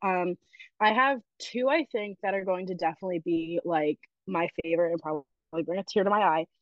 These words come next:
Um, last year, I was able to make this massive map of all the areas in the Bob and what board game they represented and all that. Um, and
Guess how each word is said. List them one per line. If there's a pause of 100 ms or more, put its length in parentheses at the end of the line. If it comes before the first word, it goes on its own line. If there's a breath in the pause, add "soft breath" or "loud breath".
(160)
Um,
last
year,
I
was
able
to
make
this (160)
massive
map
of
all
the
areas
in
the
Bob
and (320 soft breath)
what
board
game
they
represented
and
all
that. (160)
Um, (400)
and